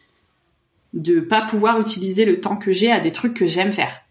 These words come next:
Et de devoir l'utiliser à des trucs de, ah, il est où ce papier ? C'est quoi ? Et ça, c'est où ? Et cette facture-là, j'en fais quoi ? Ah là, alors là, ça, alors ça, c'est, j'en ai des frissons rien qu'à imaginer, tu vois, perdre du temps sur ce genre de truc.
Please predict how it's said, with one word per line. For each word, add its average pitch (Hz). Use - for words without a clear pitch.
Et 175
de 175
devoir 185
l'utiliser 190
à 226
des 170
trucs 220
de, 196
ah, 247
il 196
est 196
où 226
ce 226
papier ? 240
C'est 254
quoi ? 247
Et 208
ça, 233
c'est 233
où ? 277
Et 233
cette 226
facture-là, 226
j'en 208
fais 196
quoi ? 240
Ah 202
là, 190
alors 170
là, 226
ça, 226
alors 170
ça, 262
c'est, 143
j'en 175
ai 170
des 165
frissons 208
rien 190
qu'à 196
imaginer, 175
tu -
vois, 185
perdre 180
du 190
temps 233
sur 226
ce -
genre 190
de 170
truc. 160